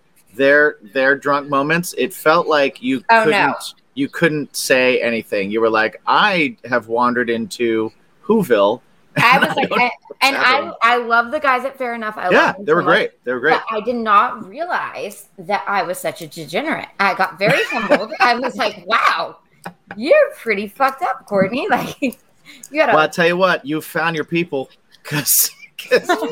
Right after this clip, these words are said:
Speaker 2: Um, not that it's, like, been, like, really bad, but, like, you know, you guys are on TikTok. I don't know, but, like, how that, um, whole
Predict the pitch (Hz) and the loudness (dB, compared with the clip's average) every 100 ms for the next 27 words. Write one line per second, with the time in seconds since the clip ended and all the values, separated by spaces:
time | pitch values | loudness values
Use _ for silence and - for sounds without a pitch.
0 | - 285 - - - - - - - 202 | -4 -4 -8 -8 -8 -4 -4 -4 -6 -10
1 | - - - _ - _ _ - 254 247 | -10 -16 -20 _ -20 _ _ 0 2 2
2 | 208 196 _ - - 285 392 - 605 554 | -4 -8 _ -20 -4 0 2 0 0 0
3 | 359 285 - 247 220 208 - _ - - | 0 0 -2 -4 -2 -6 -8 _ -20 -20
4 | 190 170 175 190 233 254 254 262 262 254 | -18 -10 -4 -2 0 2 2 2 2 0
5 | 240 196 196 202 190 - _ _ _ _ | -2 0 0 -2 -8 -14 _ _ _ _
6 | _ - 233 269 320 320 220 226 - - | _ -10 -2 0 0 -2 -14 -10 -10 -10
7 | _ 208 208 247 262 254 202 185 175 185 | _ -18 -2 0 2 0 -4 -4 -4 -4
8 | 175 208 214 175 196 185 180 - 190 165 | 0 0 0 2 6 6 4 0 2 2
9 | 180 220 208 220 208 180 - 190 160 143 | 2 0 2 4 2 0 -2 -2 -2 -6
10 | 143 190 202 185 185 | -14 -14 -6 -6 -8